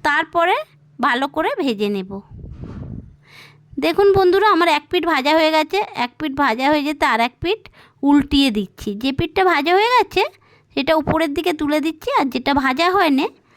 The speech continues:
সেটা উল্টে নিচের দিকে করে দিচ্ছি। এইভাবে আমি সমস্ত চিকেন বানগুলোকে ভেজে তুলে নিচ্ছি একটা পাত্রে বন্ধুরা। এইভাবেই আমার ফ্রায়েড চিকেন বাম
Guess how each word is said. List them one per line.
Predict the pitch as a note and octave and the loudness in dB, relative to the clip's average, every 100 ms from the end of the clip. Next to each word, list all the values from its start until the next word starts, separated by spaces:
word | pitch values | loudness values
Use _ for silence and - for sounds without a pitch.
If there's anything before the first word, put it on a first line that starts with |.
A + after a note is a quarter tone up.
| _ _ - | _ _ -10
সেটা | - C#4 D#4 A#4 - _ _ _ _ - | -4 0 2 0 -2 _ _ _ _ -4
উল্টে | C4 C4 F4+ A#4 | -2 2 2 4
নিচের | D4+ C4+ A3 | 4 2 -2
দিকে | A3+ A3 | -2 -2
করে | A3 G3+ G3+ | 0 0 0
দিচ্ছি। | G3+ - - A3 - - _ _ _ _ _ - - - _ _ _ _ _ _ _ _ _ - | -4 -8 -10 -10 -10 -20 _ _ _ _ _ -20 -20 -20 _ _ _ _ _ _ _ _ _ -2
এইভাবে | C#4+ D#4+ E4+ F4+ F4 | 0 2 2 2 2
আমি | D4 F#4+ D#5 - _ _ _ _ _ _ _ _ _ _ | 2 2 -2 -20 _ _ _ _ _ _ _ _ _ _
সমস্ত | - C#4 E4+ - - A#4+ - _ _ _ | 0 2 2 0 -2 -2 -4 _ _ _
চিকেন | - B3 D4 D4+ | -4 2 4 6
বানগুলোকে | D4+ D4 D4 D4 D#4 D#4 C4+ | 4 2 2 0 0 0 2
ভেজে | B3 B3 A4 - - | 2 2 0 -2 -4
তুলে | A#3+ A#3+ | 0 4
নিচ্ছি | C4 C4+ - | 4 2 0
একটা | C4 C4 C#4 | -2 -2 -2
পাত্রে | C4 B3+ - C#4 | 0 -2 -2 -2
বন্ধুরা। | C4 C4 C#4 D#4+ B4+ - - _ - - - _ A#3+ | 0 0 2 0 -2 -10 -20 _ -20 -20 -20 _ -2
এইভাবেই | C4+ D#4 D4+ F4+ D4+ | 0 2 2 2 2
আমার | C#4+ E4+ | 2 0
ফ্রায়েড | - B3 B3+ - | -2 -2 -2 -6
চিকেন | B3 C4+ C4+ C4+ | -6 -2 0 2
বাম | D4+ | 0